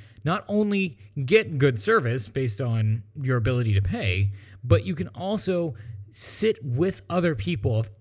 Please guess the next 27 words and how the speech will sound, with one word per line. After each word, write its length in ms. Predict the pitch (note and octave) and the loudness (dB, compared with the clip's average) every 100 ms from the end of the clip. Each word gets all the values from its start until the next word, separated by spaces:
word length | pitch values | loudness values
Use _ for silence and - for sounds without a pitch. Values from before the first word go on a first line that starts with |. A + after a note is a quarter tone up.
| - | -4
any 220 | F#3 F#3+ | 0 0
background 440 | C#3+ D3+ - A#2+ | 0 -2 -2 0
at 80 | G#2+ | 2
all. 260 | A2 F2 G2 - - _ _ _ _ - - - | 0 -2 -6 -18 -20 _ _ _ _ -20 -12 2
So 120 | F#3+ | 4
when 120 | G#3+ | 6
I 40 | A3 | 6
say 160 | C4 | 6
this 140 | G#3+ C#3+ | 4 2
is 80 | |
deeply 440 | B2 C#3+ G3 E3 C#3+ | 2 0 0 2 0
American, 360 | A#2+ D3 C3 A#2+ | 2 2 2 0
I 60 | |
mean 220 | C3 D3+ | 2 2
it's 280 | D#3 A2+ - - - - | 2 -2 -8 -12 -20 -8
deeply 360 | B2 F#3+ G3 G3 | 0 0 4 2
American 500 | D3 C#3+ C#3+ C#3+ B2+ G#2+ | 4 2 0 0 -2 -2
and 160 | C3 | -2
egalitarian 960 | A#2+ B2+ D3 D#3 - C3 B2+ A2+ G2 G2 G2+ | 0 2 2 0 -2 0 2 4 4 4 2
in 400 | A2+ G#2+ G#2+ G#2 - - | 2 4 2 0 -6 -8
the 80 | B2 | -8
classic 640 | G2+ - C3+ C#3+ - C#3+ | -8 -6 -2 -2 0 -2
kind 180 | G#2 C3 | -2 -2
of 200 | A2+ G2+ | -2 -4
civic 500 | - - F3 D#3 A#2 | -6 0 2 2 0
republican 600 | B2+ A2 G2+ C#3+ C#3+ B2+ A#2 | -2 0 0 0 0 0 2
idea 480 | A2 G#2 A2+ A2 | 2 4 4 2